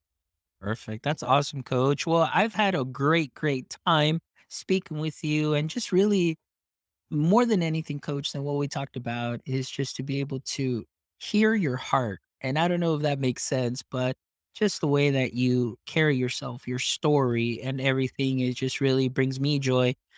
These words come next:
that there are some amazing leaders such as yourself that are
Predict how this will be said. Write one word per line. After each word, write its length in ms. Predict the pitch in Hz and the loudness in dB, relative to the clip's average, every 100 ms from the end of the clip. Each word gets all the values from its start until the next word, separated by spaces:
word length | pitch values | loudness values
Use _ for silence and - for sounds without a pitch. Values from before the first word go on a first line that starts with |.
| _ - | _ -10
that 140 | 123 | -4
there 180 | 131 131 | 0 0
are 60 | |
some 220 | 123 139 123 | 0 -2 -2
amazing 640 | 127 131 147 143 143 127 | 0 -2 -2 -4 -4 -4
leaders 500 | 131 127 123 127 - | -2 -2 -2 -4 -8
such 440 | - - 139 131 143 | -12 -4 -2 -2 -2
as 120 | 131 | 0
yourself 640 | 123 113 - 127 123 127 _ _ _ _ - | 0 -2 -4 -4 -4 -8 _ _ _ _ 0
that 320 | 123 123 120 | 2 2 0
are 260 | 131 123 120 | 2 4 2